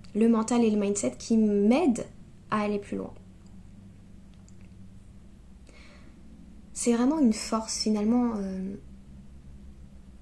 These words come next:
Ouais, c'est une grande force, la guérisseuse. Je vous en parle un peu plus bien sûr sur mon site internet, dans mes publications récentes, mais la guérisseuse, c'est un programme que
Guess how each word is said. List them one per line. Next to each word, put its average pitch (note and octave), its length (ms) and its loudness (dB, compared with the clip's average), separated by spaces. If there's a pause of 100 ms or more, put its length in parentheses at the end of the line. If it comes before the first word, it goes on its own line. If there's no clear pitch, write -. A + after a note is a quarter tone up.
(120)
Ouais, F3+ 180 -4
c'est - 160 -4
une G3 80 0
grande G3+ 260 0
force, - 340 -12
la G3 80 -8
guérisseuse. - 640 -10 (720)
Je A3 100 -4
vous A#3 120 4
en B3 100 4
parle C#4+ 260 4
un B3 80 6
peu A#3+ 160 0
plus A#3+ 260 -2
bien G#3+ 140 -2
sûr A3+ 200 -8
sur - 140 -4
mon G3+ 120 -2
site G3+ 200 -8
internet, G3+ 680 -4
dans G3+ 160 2
mes G#3 100 0
publications G3+ 640 -6
récentes, A3 420 -4
mais G#3 180 -4 (1040)
la A#3 140 4
guérisseuse, A#3+ 520 2
c'est - 160 0
un G#3 100 0
programme A3 520 0
que A3 360 2